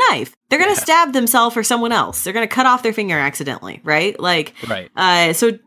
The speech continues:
Speaker 1: Doctor Strange, Caecilius, Morda, these are all these kids wanting a knife they can't have yet.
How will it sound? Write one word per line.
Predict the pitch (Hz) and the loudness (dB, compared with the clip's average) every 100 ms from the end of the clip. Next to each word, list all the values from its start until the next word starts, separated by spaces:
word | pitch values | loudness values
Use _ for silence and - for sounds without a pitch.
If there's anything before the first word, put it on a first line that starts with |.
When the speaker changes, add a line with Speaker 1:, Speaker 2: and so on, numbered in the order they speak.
| _ | _
Speaker 1:
Doctor | 247 277 277 | 0 2 -2
Strange, | 269 247 247 247 | -4 -2 -2 -4
Caecilius, | - 170 220 233 233 226 | -6 -2 0 2 0 -2
Morda, | 190 185 208 220 | -2 0 0 0
these | 208 233 | 0 0
are | 254 | 2
all | 220 | 2
these | 214 196 | 2 -2
kids | - 208 165 | -2 -2 -2
wanting | 156 165 185 175 | -2 0 0 -2
a | |
knife | 151 156 156 - | 0 0 -2 -4
they | |
can't | 139 156 139 | -4 -4 -2
have | 156 175 | -2 0
yet. | 135 127 | -2 -4